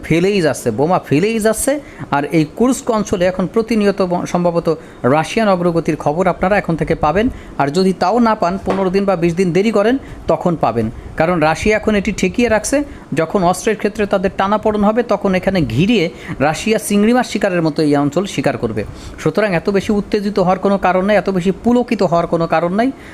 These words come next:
যারা আমরা, আহ, বুঝতেছি যে এই মুহূর্তে ইউক্রেন পুরোপুরি রাশিয়াকে শেষ করে দিছে, জিতে যাচ্ছে, যারা সামরিক বিষয়ে বোঝেন তারা যদি একটি চিন্তা করেন, তারা বুঝতে পারবেন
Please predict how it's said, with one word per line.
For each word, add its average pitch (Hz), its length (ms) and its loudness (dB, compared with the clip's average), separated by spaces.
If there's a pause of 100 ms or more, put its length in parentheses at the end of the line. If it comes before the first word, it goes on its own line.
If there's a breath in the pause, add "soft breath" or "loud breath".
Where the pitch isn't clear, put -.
(120 loud breath)
যারা 156 260 2
আমরা, 185 320 2
আহ, 156 220 0
বুঝতেছি 180 480 0
যে 190 120 0
এই 180 100 0
মুহূর্তে 185 380 0
ইউক্রেন 180 320 0
পুরোপুরি 175 420 0
রাশিয়াকে 165 440 0
শেষ 165 220 -2
করে 196 140 0
দিছে, 185 240 0
জিতে 170 260 -2
যাচ্ছে, 185 320 0 (480 loud breath)
যারা 165 220 0
সামরিক 196 460 0
বিষয়ে 202 240 0
বোঝেন 160 400 0
তারা 190 200 0
যদি 185 240 -2
একটি 185 140 -4
চিন্তা 220 320 0
করেন, 220 240 -2
তারা 151 180 2
বুঝতে 165 300 -2
পারবেন 226 340 0